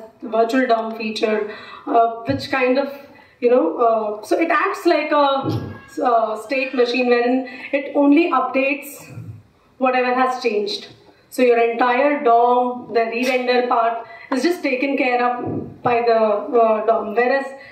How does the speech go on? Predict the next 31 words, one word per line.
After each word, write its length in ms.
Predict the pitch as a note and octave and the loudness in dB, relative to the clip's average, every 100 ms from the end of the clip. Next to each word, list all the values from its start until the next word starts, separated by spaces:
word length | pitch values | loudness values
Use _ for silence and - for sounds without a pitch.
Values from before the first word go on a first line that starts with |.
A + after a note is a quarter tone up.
| - | -8
in, 140 | B3+ B3 | 0 4
you 100 | A#3+ | 4
know, 360 | A#3+ C#4 - A#3 | 4 2 2 0
uh, 460 | A3 G#3+ - - | 0 -2 -8 -6
you, 100 | A3+ A#3 | -4 -2
when 160 | B3 B3 | 0 2
you're 180 | A#3+ | 2
actually 460 | A#3+ A#3 D4 D#4 C#4+ | 2 2 2 2 2
updating 540 | B3+ A#3 A#3+ A#3+ C#4 | 0 2 2 2 0
the 80 | C4 | 0
dom 240 | B3 A3+ A#3 | 2 2 0
and 160 | A#3 | -2
playing 320 | A#3+ B3 C4 C4 | 2 2 4 2
with 140 | A#3+ | 0
the 60 | A3+ | 0
real 340 | A3 C4 C#4+ | 0 0 2
dom, 320 | A#3+ A3+ A3 - - - | 2 0 -4 -12 -20 -6
it 200 | B3 B3 | -4 -4
creates 280 | B3+ B3 A#3+ | 0 0 2
a 40 | |
lot 140 | A#3 A#3 | 4 4
of 200 | A#3 - | 0 -4
problem. 400 | G#3 - F#3+ F#3 - _ _ | -4 -4 -8 -12 -18 _ _
So 100 | - | -6
this 180 | C4+ D#4 | -2 2
is 140 | F#4+ G4+ | 4 4
the 80 | C4+ | 4
reason 420 | C4 C4+ D#4 D4+ | 0 2 4 4
we 180 | C4 C4 | 4 0
chose 420 | - B3+ B3 B3 A#3+ - - | 2 4 6 4 -2 -12 -8
React, 500 | G#3+ A3+ A3+ - | -4 -2 -2 -4